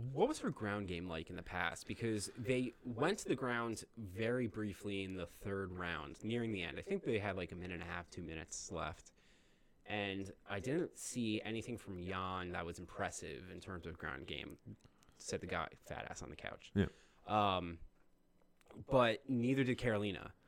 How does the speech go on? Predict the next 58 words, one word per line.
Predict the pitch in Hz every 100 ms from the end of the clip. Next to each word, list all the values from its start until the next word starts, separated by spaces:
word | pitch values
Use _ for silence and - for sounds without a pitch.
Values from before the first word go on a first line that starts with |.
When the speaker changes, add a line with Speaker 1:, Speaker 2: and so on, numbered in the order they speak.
| - -
Speaker 1:
She | - 123 117
had | 110 123 127 131
opportunity. | 113 117 110 - 127 131 147
She | -
had | 117 131
a |
couple | 139 139 101
of | 92
holds | - 107 110
in | 123
there. | 131 139 135
I | 107
don't | 113 135
know | 127 123
if | 117
it |
was | 110 104
just | -
because | - - 104 95 - - - - -
she | - 110
just | 92 110 - -
didn't | 110 104 92
really | 101 107
have | 113 113
the | 113
opportunity. | 104 - 113
Maybe | 101 95
she | 90 87
was | -
tired | - 98 98
and | 95
she | -
just | 90 92
didn't | - 92
have | 90 85
the | 78
strength | - 95 90
to, | -
like, | 85 65
perform, | - - 110 107 110 107
but, | 101 85
like, | 85 87 85 - -
Speaker 2:
Yeah. | - 104 80 80
Speaker 1:
it |
just | 78 113
wasn't | 139 175
going | 117 127 110
anywhere. | 80 78 67 95 - -
Speaker 2:
Yeah, | 110
Karolina, | 95 170 175 165 147 127 110 95
I, | 101
I | 98
believe, | 95 101 101 82
uh, | 90 80 76
started | - - 98 92
off | 87 90 -
and | 80 78 -
she's | 87 78 -